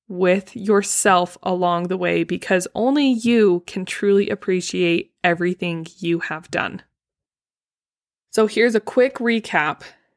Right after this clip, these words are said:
Number one, celebrate everything. You really should and need to <laughs> be celebrating yourself more. I can guarantee you that, is that you are not celebrating yourself enough. Number two,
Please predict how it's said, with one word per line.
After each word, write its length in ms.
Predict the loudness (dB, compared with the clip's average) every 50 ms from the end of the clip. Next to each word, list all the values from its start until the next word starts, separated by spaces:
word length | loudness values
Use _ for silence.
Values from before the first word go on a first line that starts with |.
| _ _ _ _ _ _ _ _ _ _ _ _ _ _ _ _ _ _
Number 220 | -4 0 2 2
one, 480 | 0 2 0 2 2 2 2 2 0 -2
celebrate 720 | -6 -6 -2 -2 0 2 2 2 2 2 0 0 -2 -4 _
everything. 680 | -2 -2 0 0 0 -2 -2 -2 -4 -4 -4 -6 -10 -12 _ _ _ _ _ _ _ _ _ _ _ _ _
You 300 | _ 0 2 2 0 -2 -2
really 340 | 0 0 0 2 0 -2 -2
should 640 | -4 -6 -4 0 0 2 2 2 0 0 -4 -8 -10 _ _ _ _ _ _ _ _ _ _
and 300 | 0 0 2 2 0 2
need 260 | 2 2 2 2 0 0
to 180 | -2 0 0
<laughs> 200 | 0 -2 -4 -8
be 180 | -4 -2 -2 0
celebrating 600 | 0 2 2 2 2 2 2 4 2 2 2 0
yourself 380 | -2 -2 -2 -2 -2 -2 -2 -2
more. 180 | -2 -2 -2 0
I 120 | -2 -4
can 180 | -2 -2 -4 0
guarantee 540 | 0 0 2 2 0 0 -2 -2 -4 -4
you 180 | -2 0 0 2
that, 260 | 2 2 2 2 0
is 140 | 0 -2 0
that 260 | 0 0 0 0 -4
you 260 | -4 -2 0 0 0
are 160 | 0 -2 -2 0
not 400 | 0 2 2 0 0 -2 -4 -8 _ _ _ _ _ _ _
celebrating 640 | _ 0 2 4 4 4 2 2 2 0 0 0 -2
yourself 360 | -6 -8 -4 -4 -4 -4 -4 -6
enough. 400 | -6 -6 -6 -8 -10 -14 -20 _ _ _ _ _ _ _ _ _ _ _ _ _ _ _ _ _ _ _ _ _ _ _ _ _
Number 240 | 0 2 2 2 2
two, 520 | 0 -2 0 0 2 2 2 0 -2 -4